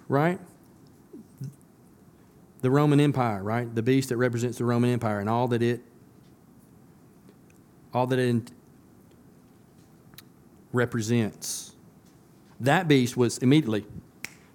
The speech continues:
taken away, judged, destroyed, gone, right?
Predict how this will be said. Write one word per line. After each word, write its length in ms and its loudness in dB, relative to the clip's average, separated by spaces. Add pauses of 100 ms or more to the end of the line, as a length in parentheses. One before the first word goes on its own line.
taken 240 2
away, 200 0 (760)
judged, 500 2 (800)
destroyed, 680 4
gone, 380 2 (180)
right? 280 -4